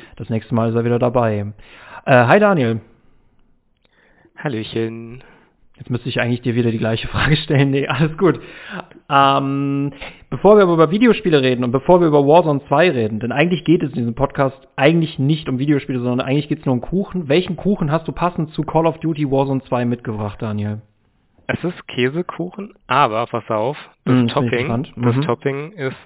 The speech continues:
Speaker 2: Salzkaramell, weil ich im Proximity-Chat sehr viele salzige <laughs> Leute erlebe. Ich dachte, das passt ganz gut dazu.
Speaker 1: Perfekt, für dich, für dich großartig.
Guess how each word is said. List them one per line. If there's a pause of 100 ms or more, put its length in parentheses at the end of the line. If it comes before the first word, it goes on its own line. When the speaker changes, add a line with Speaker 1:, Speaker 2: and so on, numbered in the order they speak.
(180)
Speaker 2:
Salzkaramell,
weil
ich (560)
im
Proximity-Chat
sehr
viele
salzige
<laughs>
Leute
erlebe. (360)
Ich
dachte,
das
passt
ganz
gut
dazu. (760)
Speaker 1:
Perfekt,
für
dich,
für
dich
großartig.